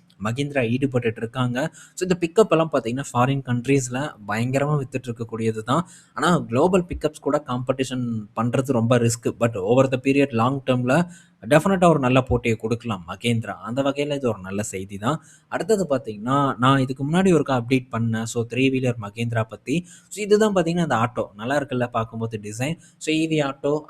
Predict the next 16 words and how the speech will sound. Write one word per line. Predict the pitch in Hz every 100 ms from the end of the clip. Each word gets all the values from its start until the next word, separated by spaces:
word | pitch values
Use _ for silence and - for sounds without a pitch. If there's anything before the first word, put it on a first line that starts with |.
| 117
இப்போ | 135 165 151 165 165
இன்ட்ரோடக்டரி | 127 147 156 170 165 160 160 - 151 151
பிரைஸா | 135 131 135 143
நம்ம | 139 127
பார்க்கும்போது | 117 120 117 123 143
ஒரு | 139
மூணு | 117 147 160
லட்சத்தி | 151 143 135 120
அறுபதாயிரம் | 113 110 104 104
ரூபாய் | 104 127
கிட்ட | 127 - 143 175 175 - _
இந்த | 113 160
வண்டிக்கு | 147 143 160
வந்து | 135 127
ஃபிக்ஸ் | 123 117 -
பண்ணியிருக்காங்க. | 113 123 123 120 120 131